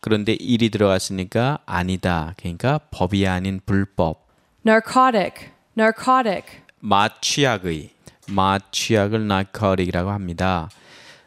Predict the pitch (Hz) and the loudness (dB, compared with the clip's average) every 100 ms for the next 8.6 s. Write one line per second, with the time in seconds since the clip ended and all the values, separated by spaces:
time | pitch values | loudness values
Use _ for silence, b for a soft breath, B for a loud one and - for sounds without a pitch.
0 | b 95 98 107 - 113 - 107 104 110 | b 0 2 0 -2 -4 -2 -2 -2 -2
1 | 104 110 117 92 92 160 226 b b b | -4 -4 -4 -2 0 -2 -6 b b b
2 | b - 92 98 123 71 87 87 101 120 | b -6 -4 0 0 2 2 0 0 2
3 | 143 135 127 135 147 156 175 _ _ - | 2 2 0 2 2 0 -4 _ _ -10
4 | 131 135 165 131 98 104 104 98 98 92 | -6 -6 -4 -2 -2 -2 0 0 0 -4
5 | - 95 92 87 85 - 110 101 107 107 | -2 0 0 -2 -4 -4 -2 0 2 0
6 | 101 95 90 92 95 - 101 95 92 - | -2 -2 -2 -4 -6 -8 -6 -6 -6 -4
7 | 95 101 - 156 165 143 107 92 90 87 | -4 -4 -6 -4 -2 -2 -4 -6 -6 -8
8 | 82 82 - 156 151 92 | -8 -12 -4 0 0 0